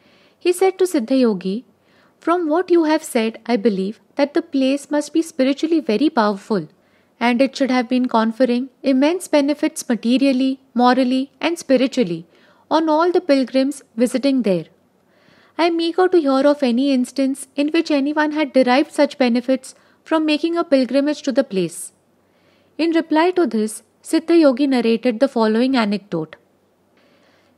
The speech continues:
In the Ikshvaku race, there was once a king by name Mitra Sahu. He was very pious, noble, and kind-hearted king. He treated his subjects as his own children and was ever engaged in promoting their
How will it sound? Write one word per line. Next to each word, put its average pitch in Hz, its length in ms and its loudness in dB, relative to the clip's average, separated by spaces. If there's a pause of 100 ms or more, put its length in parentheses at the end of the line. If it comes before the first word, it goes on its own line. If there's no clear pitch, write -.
(220)
In 302 160 0
the 330 40 2 (140)
Ikshvaku 320 560 0
race, 202 340 -2 (220)
there 285 140 4
was 302 200 -2
once 330 280 0
a - 100 0
king 294 260 -2
by 302 60 4 (160)
name 233 180 -2 (160)
Mitra 294 320 -2
Sahu. 185 300 -6 (920)
He 370 140 4
was 381 200 0
very 269 200 2 (120)
pious, 233 340 -2 (300)
noble, 233 360 0 (180)
and 330 200 -4
kind-hearted 254 640 -2 (100)
king. 165 140 -10 (840)
He 262 80 2 (100)
treated 254 380 -2
his 262 160 -6
subjects 254 580 -4
as 311 160 -2
his 311 160 -4
own 311 240 -4
children 269 380 -4 (300)
and 302 200 -4
was 339 100 0 (100)
ever 330 140 0 (120)
engaged 294 400 -2
in 294 60 -4 (100)
promoting 247 420 -2
their 277 180 2